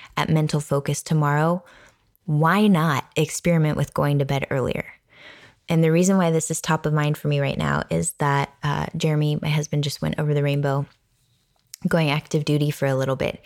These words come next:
And so I'm solo momming this month for the first time in a long time. I mean, for a month at least. Yeah, I haven't been solo momming for a month or more in a while, uh, because he's in the reserve. So he's home pretty much all the time now.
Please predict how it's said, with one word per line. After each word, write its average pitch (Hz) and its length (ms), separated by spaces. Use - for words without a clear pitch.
And 151 140
so 156 80
I'm 147 80
solo 180 400
momming 139 380
this - 200
month - 360
for - 120
the 151 100
first - 260
time 151 340
in 147 60
a 143 100
long 143 380
time. - 360
I - 60
mean, 139 380
for - 220
a 131 60
month 131 440
at - 120
least. - 420
Yeah, - 180
I 151 40
haven't 151 260
been 135 240
solo 139 320
momming - 380
for - 220
a 180 60
month 165 360
or 165 100
more 147 460
in 151 100
a 139 60
while, - 320
uh, 151 220
because - 400
he's 151 200
in 160 80
the 170 60
reserve. 214 360
So - 160
he's 160 180
home 185 260
pretty 151 160
much 147 180
all 143 120
the - 80
time 151 200
now. 170 240